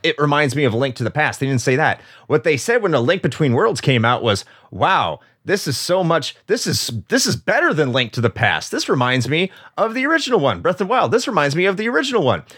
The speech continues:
So what you're getting with A Link to the Past, yes, it was going down the line that everything else was going. It was going down a linearity path that it probably should have done. I'm not gonna take that away from it. It probably made the right design choice.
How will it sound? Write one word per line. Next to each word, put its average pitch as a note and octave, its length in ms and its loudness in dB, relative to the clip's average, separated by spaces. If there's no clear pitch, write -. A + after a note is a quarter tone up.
So - 160 -2
what G3 220 0
you're A#3+ 80 0
getting G#3 220 0
with F3 100 -2
A D#3+ 60 0
Link F#3 180 0
to - 80 -10
the C#3+ 100 2
Past, E3 360 0
yes, C#3 240 0
it C3+ 80 -4
was D3 120 2
going F3 280 0
down D3 180 0
the C3+ 80 0
line A2+ 240 2
that B2 120 -2
everything A#2 340 0
else G#2+ 200 0
was G2 120 -4
going. D#2 340 0
It E2+ 60 -10
was F2+ 100 -8
going C#3 220 0
down C3 100 2
a A#2 80 -2
linearity G#2+ 540 0
path F#2 300 -4
that - 140 -6
it A2 140 -14
probably C3+ 400 0
should C3 240 -2
have F2+ 300 -4
done. F#2+ 260 -2
I'm C3+ 100 2
not D3 160 0
gonna C3 160 0
take A#2 220 -2
that G2+ 100 0
away F2 180 -2
from D2 200 -10
it. - 180 -16
It B2+ 160 -2
probably B2+ 360 0
made A2 180 2
the G#2+ 80 0
right F#2+ 280 0
design E2+ 360 -4
choice. - 400 -8